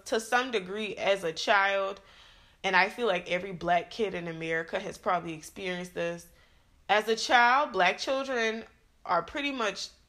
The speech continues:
taught not to cry and fall out and be dramatic.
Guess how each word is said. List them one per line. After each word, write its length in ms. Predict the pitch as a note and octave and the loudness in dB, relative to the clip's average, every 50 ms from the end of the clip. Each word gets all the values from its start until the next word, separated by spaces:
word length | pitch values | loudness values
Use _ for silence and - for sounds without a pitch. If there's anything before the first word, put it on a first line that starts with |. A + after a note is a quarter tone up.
| _ _ _ _ _ _ _ - | _ _ _ _ _ _ _ -14
taught 520 | - - - - C4+ C4+ - - F#3 G3 | -12 -8 2 4 6 6 6 4 -2 -2
not 320 | G3 G#3 G#3 G#3 - - | 2 2 2 2 0 -6
to 200 | - - G3 E3 C#3 | -8 -6 -6 -6 -6
cry 500 | - - - - A3+ G#3+ G3+ G3 G3+ G#3 | -8 -10 -2 2 4 4 4 4 2 0
and 260 | G#3+ F#3 D#3+ E3 D#3+ | -2 -4 -6 -10 -10
fall 380 | - - G3 F#3+ F#3 F#3 F3+ F3+ | -4 0 2 2 2 2 0 0
out 200 | F3 E3+ - - | 0 0 -2 -6
and 100 | E3 D3+ | -12 -12
be 140 | E3+ E3+ | -12 -12
dramatic. 640 | E3 E3 E3 D#3+ D#3+ D#3 C3+ G#2 - - _ - _ | -8 -8 -8 -6 -6 -8 -8 -8 -12 -16 _ -20 _